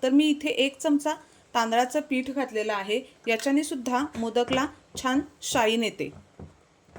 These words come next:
म्हणून यामध्ये मी थोडंसं जास्तचं पाणी घातलेलं आहे एका वाटीपेक्षा, ते या एका चमचा तांदळाच्या पिठासाठीच. हे छान परतून घेऊया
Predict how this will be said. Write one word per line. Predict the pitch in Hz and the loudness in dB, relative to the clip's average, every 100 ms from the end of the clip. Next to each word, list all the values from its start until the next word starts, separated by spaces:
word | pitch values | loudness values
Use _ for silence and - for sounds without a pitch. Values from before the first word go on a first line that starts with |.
| - | -6
म्हणून | 233 254 302 359 | 0 2 2 2
यामध्ये | 285 262 269 240 247 294 - | 2 2 0 0 0 0 -4
मी | 240 269 320 - - | 0 0 0 -10 -4
थोडंसं | 302 311 320 330 330 | 2 4 4 0 -2
जास्तचं | 269 240 - 269 302 | -2 -2 -2 0 0
पाणी | 294 247 226 | -2 -2 -2
घातलेलं | 247 226 214 214 | 0 0 0 0
आहे | 208 190 208 294 - - | -2 0 -2 -2 -6 -4
एका | 233 262 | -2 2
वाटीपेक्षा, | 262 233 285 240 220 233 | 2 0 0 -2 -2 -4
ते | 247 285 294 302 247 | -4 -2 0 0 2
या | 247 277 - - | 4 4 0 2
एका | 240 233 269 | 2 4 0
चमचा | 277 269 254 262 285 - _ | 0 -2 0 -2 -4 -8 _
तांदळाच्या | 233 214 220 226 254 | -2 0 2 0 -2
पिठासाठीच. | 240 214 226 269 - - - 233 - 180 - _ - - - - - - - - - - | -6 -4 -4 -4 -10 -10 -2 -2 0 -6 -8 _ -20 -20 -20 -20 -20 -20 -20 -20 -16 0
हे | 247 254 | 6 6
छान | 285 302 | 8 6
परतून | 302 226 220 285 285 | 8 4 8 10 10
घेऊया | 285 220 214 | 10 8 2